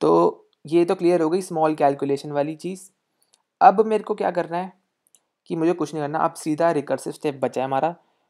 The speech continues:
जो बेस्ट स्टेप होता है। क्या बोलेंगे कि रूट के लेफ्ट में,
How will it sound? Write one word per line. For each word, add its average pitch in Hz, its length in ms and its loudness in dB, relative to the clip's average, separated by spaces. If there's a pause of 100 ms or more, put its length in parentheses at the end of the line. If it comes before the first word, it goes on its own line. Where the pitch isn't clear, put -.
(160)
जो 143 400 0
बेस्ट 143 260 -2
स्टेप 139 220 -2
होता 127 200 0
है। 156 160 -2 (320)
क्या 156 140 4
बोलेंगे 147 360 2
कि 170 180 -4
रूट 160 320 -2
के 185 120 0
लेफ्ट 151 420 2
में, 120 140 -10